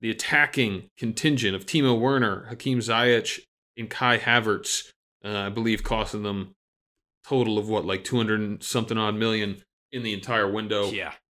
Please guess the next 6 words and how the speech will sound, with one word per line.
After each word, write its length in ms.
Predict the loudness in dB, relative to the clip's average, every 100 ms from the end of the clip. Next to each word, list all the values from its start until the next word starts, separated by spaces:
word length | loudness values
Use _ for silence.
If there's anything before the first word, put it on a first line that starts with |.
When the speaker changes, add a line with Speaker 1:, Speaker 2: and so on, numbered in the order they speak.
| _ -6
Speaker 1:
They 200 | 4 6
went 300 | 6 4 2
ham. 520 | 2 4 4 4 0 -6 -12
Uh, 280 | -6 -4 -4 -4
they 160 | -2 -2
lost. 720 | -2 -2 0 0 0 -6 -12